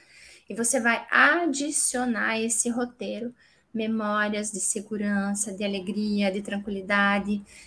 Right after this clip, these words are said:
de euforia, que você tava muito feliz. Ótimo, adicionou tudo isso.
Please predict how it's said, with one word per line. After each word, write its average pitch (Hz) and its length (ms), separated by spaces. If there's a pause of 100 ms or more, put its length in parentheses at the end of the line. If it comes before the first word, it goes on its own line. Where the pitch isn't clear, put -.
(160)
de - 80
euforia, 214 640
que 208 60
você 233 120
tava 214 180
muito 220 220
feliz. 226 720
Ótimo, 190 960
adicionou 202 800
tudo 220 400
isso. 202 680